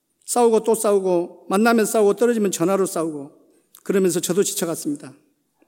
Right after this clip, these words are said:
계속해서 아들을 데리고 나가, 나가 살겠다며 이혼을 요구하셨습니다. "내가 집을 나갈 테니 집에서 아들과 살면 되지 이혼만은 안 된다"고 했지만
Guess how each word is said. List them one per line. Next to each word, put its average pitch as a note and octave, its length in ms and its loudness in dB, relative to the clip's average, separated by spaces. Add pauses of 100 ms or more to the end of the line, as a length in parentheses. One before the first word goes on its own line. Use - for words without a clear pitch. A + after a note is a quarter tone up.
(720)
계속해서 A#3+ 460 4
아들을 A#3 260 4
데리고 A#3 240 2
나가, A3+ 360 4
나가 A3 280 2
살겠다며 G#3 480 0
이혼을 G3+ 320 2
요구하셨습니다. D#3+ 680 -2 (720)
"내가 G3 240 2
집을 G3 260 -2
나갈 F3 200 0
테니 E3 220 0
집에서 E3 560 -2
아들과 G#3+ 240 0
살면 G#3+ 300 -2
되지 D#3 640 -8
이혼만은 F3 360 2
안 E3 80 0
된다"고 F3+ 280 -2
했지만 E3 480 -4